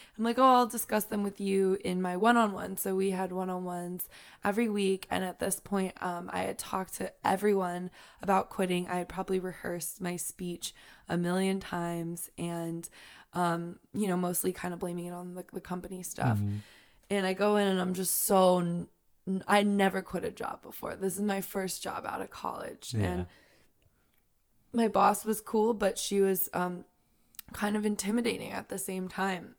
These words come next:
Speaker 1: And I went in and I said, she's, she goes, "Okay." So we small talked a bit and she goes, "Okay, so your quarterly goals." And I said, "Okay, before we get to that, I need to tell you something." And then I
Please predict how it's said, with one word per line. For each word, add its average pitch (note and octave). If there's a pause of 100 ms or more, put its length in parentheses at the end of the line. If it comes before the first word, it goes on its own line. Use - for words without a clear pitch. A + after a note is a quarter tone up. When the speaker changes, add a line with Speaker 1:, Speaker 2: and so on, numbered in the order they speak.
Speaker 1:
And F3+
I F#3
went F#3
in F#3+
and F#3 (460)
I G3
said, F3+ (420)
she's, -
she G3+
goes, F#3
"Okay." F#3+
So F#3+
we F#3
small A3+
talked F#3+
a F#3
bit F3+
and G3+
she -
goes, F#3
"Okay, -
so F3+
your F3+
quarterly G#3
goals." - (500)
And F#3+
I G3
said, F#3+
"Okay, F#3
before A3
we A3+
get G3+
to F#3
that, F3+
I F3
need F3
to - (100)
tell -
you F#3
something." - (340)
And F3+
then F3
I E3